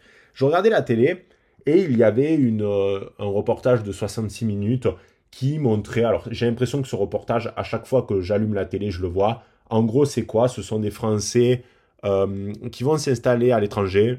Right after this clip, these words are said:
Dans quatre-vingt-dix-neuf virgule neuf pour cent des reportages, ce sont les États-Unis. Et on voit qu'ils font des trucs de dingue, c'est-à-dire que c'est, euh, le Français qui a eu le nez fin et qui a décidé de, de s'installer aux États-Unis, qui a tout,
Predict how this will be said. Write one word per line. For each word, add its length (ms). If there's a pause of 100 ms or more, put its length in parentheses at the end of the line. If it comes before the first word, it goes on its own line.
Dans 180
quatre-vingt-dix-neuf 760
virgule 280
neuf 220
pour 160
cent 140
des 100
reportages, 580 (300)
ce 160
sont 200
les 220
États-Unis. 560 (720)
Et 120
on 80
voit 200
qu'ils 140
font 120
des 100
trucs 180
de 100
dingue, 300
c'est-à-dire 500
que 240 (380)
c'est, 380
euh, 220
le 160
Français 420
qui 120
a 60
eu 120
le 120
nez 160
fin 320 (340)
et 240
qui 120
a 60
décidé 540
de, 380 (240)
de 100
s'installer 640
aux 100
États-Unis, 680
qui 80
a 60
tout, 400